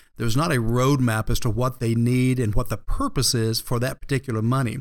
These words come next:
So typically we find one of two things. Either they're paying a lot of money for coverage they don't need, or they don't have what they do need to replace perhaps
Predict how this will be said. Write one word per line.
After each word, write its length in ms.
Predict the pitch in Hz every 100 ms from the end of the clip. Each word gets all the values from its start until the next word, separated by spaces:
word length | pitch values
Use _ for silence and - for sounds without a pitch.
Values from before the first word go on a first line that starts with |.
| - - - - -
So 540 | - 135 131 135 127 127
typically 380 | 190 208 175 185
we 160 | 165
find 320 | - 160 151
one 160 | 123 151
of 120 | 151
two 200 | - 165
things. 400 | 143 151 127 104
Either 180 | 127 131
they're 400 | 120 123 123 120 -
paying 200 | - 151
a 60 | 120
lot 280 | 113 127 156
of 100 | 151
money 260 | 147 143
for 160 | 151 131
coverage 380 | - 135 127 110
they 160 | 107
don't 260 | 107 135 170
need, 340 | 156 151 156 151 - - -
or 120 | - 117
they 100 | 120
don't 300 | 117 165 160
have 360 | 143 139 160
what 200 | 135 131
they 120 | 127
do 360 | 120 113 135 175
need 280 | 127 113 120
to 120 | -
replace 520 | 113 110 - 131 127 -
perhaps 580 | - 101 120 117 -